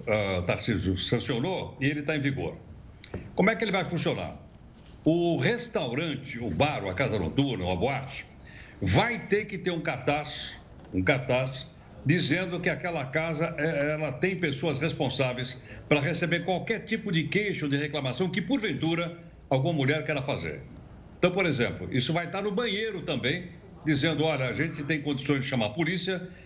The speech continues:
e a gente tem condições de dar a maior segurança possível." Principalmente para não acontecer o caso, como aconteceu no caso do Daniel Alves, em que a pessoa que o acusa diz que foi estuprada por ele no banheiro, que seria um lugar inseguro.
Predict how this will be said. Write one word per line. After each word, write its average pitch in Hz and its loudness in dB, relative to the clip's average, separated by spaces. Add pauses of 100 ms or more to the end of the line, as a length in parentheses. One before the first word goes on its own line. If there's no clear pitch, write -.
e 147 6
a - 6
gente 165 -2
tem 147 0
condições 143 0
de 147 0
dar 147 -2
a 156 -2
maior 147 0
segurança 143 0
possível." 120 0 (640)
Principalmente 202 2
para 151 -2
não 160 0
acontecer 160 0
o 180 0
caso, 139 -2
como 170 0
aconteceu 135 0
no 107 0
caso 101 2
do 85 -4
Daniel 95 2
Alves, - -4 (480)
em 139 6
que 165 0
a 165 2
pessoa 160 0
que 143 0
o 131 -2
acusa 170 0
diz 160 0
que 170 0
foi 160 -2
estuprada 165 -2
por 160 0
ele 147 2
no 175 -2
banheiro, 139 0 (880)
que 113 0
seria 151 4
um 156 0
lugar 151 2
inseguro. 123 -4